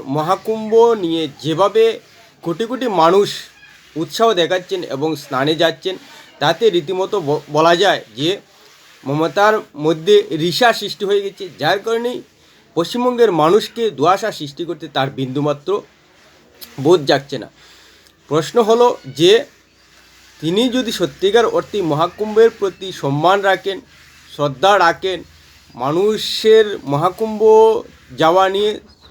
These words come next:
সম্মানবোধ রাখেন, তাহলে এভাবে মহাকুম্ভ নিয়ে মানুষের মধ্যে বিভ্রান্তি সৃষ্টি করছেন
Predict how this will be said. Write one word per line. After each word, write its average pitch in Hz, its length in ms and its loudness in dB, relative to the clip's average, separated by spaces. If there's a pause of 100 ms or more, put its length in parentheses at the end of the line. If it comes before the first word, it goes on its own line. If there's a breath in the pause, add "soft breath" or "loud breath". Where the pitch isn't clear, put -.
(280)
সম্মানবোধ 190 600 -2 (180)
রাখেন, 156 460 -2 (500 soft breath)
তাহলে 226 520 0
এভাবে 202 340 -4
মহাকুম্ভ 208 640 -4
নিয়ে 170 320 -4
মানুষের 185 380 -4
মধ্যে 208 280 0
বিভ্রান্তি 160 540 -2
সৃষ্টি 143 440 -12
করছেন 131 380 -4